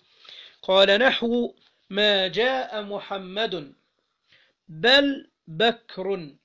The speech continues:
ما جاء محمد بل بك-، بكر. كده النهاية. مين اللي جه؟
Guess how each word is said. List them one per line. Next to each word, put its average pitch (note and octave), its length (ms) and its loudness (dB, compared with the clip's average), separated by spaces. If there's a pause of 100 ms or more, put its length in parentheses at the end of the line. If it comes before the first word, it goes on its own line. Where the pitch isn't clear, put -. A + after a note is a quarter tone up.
(400)
ما E3+ 240 -8
جاء A#3 640 -2 (840)
محمد G3+ 720 -4 (180)
بل G3+ 340 -4
بك-، G3+ 300 -4 (520)
بكر. G3 600 -6 (260)
كده A#3 200 0
النهاية. G3+ 600 -2
مين A3+ 180 -6
اللي G#3 180 -6
جه؟ A3 260 -6